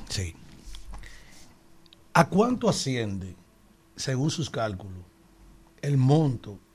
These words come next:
del desfalco sobre la sobrevaluación, la compra de los medidores y otros productos eléctricos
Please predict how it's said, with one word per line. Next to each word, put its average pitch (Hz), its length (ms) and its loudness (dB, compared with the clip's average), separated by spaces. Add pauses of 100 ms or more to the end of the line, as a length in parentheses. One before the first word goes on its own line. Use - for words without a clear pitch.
(320)
del 117 300 -6
desfalco 101 720 -4 (2000)
sobre 135 420 2
la 127 140 6
sobrevaluación, 139 1200 0 (680)
la 117 160 -2
compra 160 420 0
de 160 140 -4
los 156 100 -2
medidores 139 580 0 (120)
y 143 240 -4
otros 143 840 -4 (180)
productos 110 840 -8 (200)
eléctricos 107 640 -12